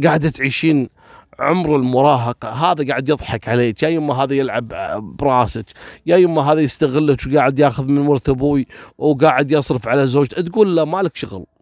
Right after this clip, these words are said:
كيفي أنا أحبه وزوجي وخله ياخذ اللي يبي". وفعلا هذا كان مستانس لدرجة إنه خلاص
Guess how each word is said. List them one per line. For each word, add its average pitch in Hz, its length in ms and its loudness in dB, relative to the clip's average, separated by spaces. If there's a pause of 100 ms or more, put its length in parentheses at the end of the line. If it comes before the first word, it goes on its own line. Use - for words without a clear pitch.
كيفي 135 400 -4
أنا 165 400 -2
أحبه 190 580 0 (440)
وزوجي 202 760 2
وخله 165 680 -2
ياخذ 190 440 0
اللي 170 260 -2
يبي". 101 280 -12 (440)
وفعلا 233 680 0
هذا 185 160 0
كان 180 320 -4
مستانس 170 560 -2
لدرجة 160 500 0
إنه 180 280 -6
خلاص 147 480 -6